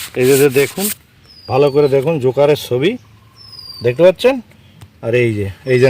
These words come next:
নাম ইউ জি এ ডবল ও নিম কেক। তো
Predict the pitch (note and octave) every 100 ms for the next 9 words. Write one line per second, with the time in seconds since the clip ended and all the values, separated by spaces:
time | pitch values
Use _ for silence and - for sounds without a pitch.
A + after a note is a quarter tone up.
0 | B2+ A2+ F#2+ - _ _ _ _ _ _
1 | - E3+ G#3+ A3+ A3 G#3 _ _ _ A2
2 | B2+ F#3+ G3 F3 E3+ F#3 F#3+ _ G#2+ C#3
3 | C#3 B2 F#2+ - _ _ _ _ _ -
4 | C3+ C#3 B2 A2+ - - - _ _ _
5 | - - - -